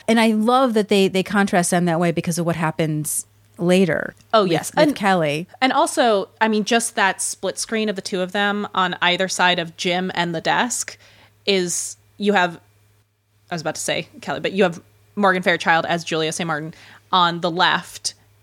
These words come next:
Speaker 2: on the same side as that pink flamingo, and they are just popping out of all the colors of that office. And on the other side, you have Murphy, who's in all of the colors of the office and almost Jim-like in the, in the jacket and the cap, and very,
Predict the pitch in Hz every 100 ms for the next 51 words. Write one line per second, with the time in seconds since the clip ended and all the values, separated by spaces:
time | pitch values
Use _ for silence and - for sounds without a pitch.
0 | - 175 170 185 175 180 170 170 165 156
1 | - 185 - 175 165 160 160 165 165 165
2 | - - 185 170 196 160 156 156 151 165
3 | 165 156 160 160 151 160 165 160 190 196
4 | 180 165 - - - 196 180 233 277 262
5 | - 185 170 170 196 - - 196 190 185
6 | 208 233 208 208 202 208 - 180 185 180
7 | 170 - 175 160 - 147 151 175 185 170
8 | 160 - 175 165 - - - 208 247 240
9 | 185 - 175 185 226 269 302 285 185 165
10 | 151 151 185 165 151 202 185 190 190 170
11 | 151 156 - 196 175 165 - 170 170 175
12 | 185 190 185 175 170